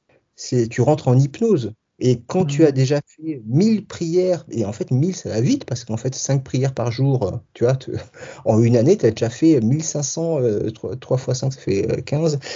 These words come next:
Speaker 1: Tu vois un peu le, le conditionnement.
Speaker 2: Mais nous, on aurait quel conditionnement en Europe, euh, qui ressemblerait à celui-là ?
Speaker 1: Nous, ça serait la consommation.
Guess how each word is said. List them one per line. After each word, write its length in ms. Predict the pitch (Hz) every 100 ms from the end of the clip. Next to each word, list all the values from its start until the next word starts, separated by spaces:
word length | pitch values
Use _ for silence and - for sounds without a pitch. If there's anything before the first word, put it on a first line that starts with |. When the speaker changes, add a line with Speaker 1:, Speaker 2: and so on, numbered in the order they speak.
| - - _ -
Speaker 1:
Tu 100 | 127
vois 200 | 143 202
un 60 | 170
peu 160 | 202
le, 460 | 196 143 127 110 117 - _ _ -
le 120 | 120
conditionnement. 720 | 123 147 131 131 170 202 269 - _ _ _ _ _ _ _ -
Speaker 2:
Mais 120 | 160
nous, 80 | 220
on 80 | 269
aurait 200 | 160 143
quel 220 | 220 233
conditionnement 540 | 185 135 135 156 160
en 60 | 185
Europe, 380 | 139 127 143 139
euh, 140 | 127
qui 120 | 123
ressemblerait 480 | 135 - 127 127 127
à 40 | 127
celui-là ? 400 | - 127 139 147 _ -
Speaker 1:
Nous, 120 | 160
ça 100 | 214
serait 200 | 165 175
la 120 | 160 139
consommation. 560 | 156 160 165 160 190